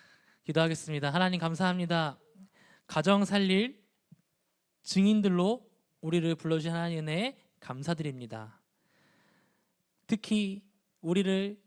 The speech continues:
이 지역과 전도운동 속에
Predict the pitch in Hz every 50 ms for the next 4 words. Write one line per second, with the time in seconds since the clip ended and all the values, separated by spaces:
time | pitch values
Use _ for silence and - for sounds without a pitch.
0 | _ _ - 196 208 208 190 - - - - 165 175 175 170 - 175 170 160 151
1 | 131 123 - _ _ _ _ _ _ _ _ _ _ - - - - - 180 175
2 | 180 202 202 202 202 196 190 190 190 180 - - 170 170 175 170 151 135 131 -